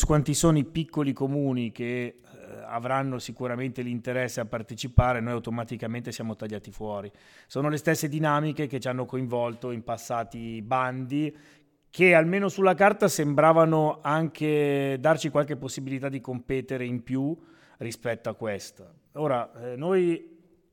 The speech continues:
sui bandi partecipiamo sempre quando, quando riusciamo, quando si può. Tenete presente che per partecipare a un bando comunque bisogna scrivere dei progetti e onestamente se le, se le possibilità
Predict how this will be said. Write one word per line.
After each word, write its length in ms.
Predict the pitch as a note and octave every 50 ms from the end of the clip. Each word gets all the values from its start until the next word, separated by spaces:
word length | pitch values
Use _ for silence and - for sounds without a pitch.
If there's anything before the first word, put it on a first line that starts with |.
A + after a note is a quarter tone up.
| _ _
sui 260 | E3+ C#3 - - B2+
bandi 460 | A#2 A#2+ C3+ D#3 D#3+ D#3 D3+ D3+ D3 -
partecipiamo 760 | _ - D3 - - C3 A2+ - C3+ A2+ - C#3+ C#3+ C#3+ C#3+ C3
sempre 380 | - - D3+ D3+ C#3+ C#3 B2+
quando, 640 | - B2+ B2 B2+ B2+ B2 B2 B2 A#2+ A#2+ A#2 A#2 A#2 A2+
quando 240 | A#2 A#2+ A#2+ A#2+ A#2
riusciamo, 520 | A2+ A#2 A2+ A2 - C3 C3 D3 D3 C#3
quando 260 | A#2+ A#2+ A#2+ A#2+ A#2 A#2
si 140 | G#2+ - A2+
può. 300 | - A#2+ B2 A#2+ G#2 G2 _ _ _ _ _ _ _ _ _ _ _
Tenete 340 | - A#2 C#3 C#3+ B2+ C#3+
presente 500 | A#2+ C3+ D3+ D3+ C3+ D#3 D#3+ D#3+ D3 E3
che 120 | D3+ C#3 A2+
per 160 | A2+ A#2+ A2
partecipare 560 | - A#2+ A2+ A2+ A#2+ A2+ B2+ A2+ - B2+ B2
a 40 | C3+
un 80 | C#3+ C#3
bando 320 | B2+ B2+ D3 D3 C3 A#2
comunque 280 | G#2 A2 B2+ A#2+ A#2+ G#2+
bisogna 240 | G2+ G#2 G#2+ A2
scrivere 340 | G#2+ - - B2 A#2+ A#2 A2+
dei 140 | A2+ A#2 A2+
progetti 720 | A2 - B2 A2+ A#2+ B2 A#2+ A#2 - - - C3 C#3 C#3+ C#3+ - - - - - - - - -
e 140 | - B2+ C3+
onestamente 1080 | C3+ C#3 D3 C#3 C#3 - - C#3 D3 D3 D3 C#3+ C3 B2 - - A#2+ A2+ A2 G#2 G2 - -
se 340 | - - - C#3 C#3+ D3
le, 140 | D3 C#3+ C3+
se 320 | B2+ - - D3 - - C#3+
le 100 | D3 C#3
possibilità 1080 | C#3 C#3+ B2+ - - D3 C#3 C3+ C#3 C3+ C#3 A#2+ - - D3 C#3 C3 A#2+ A2 -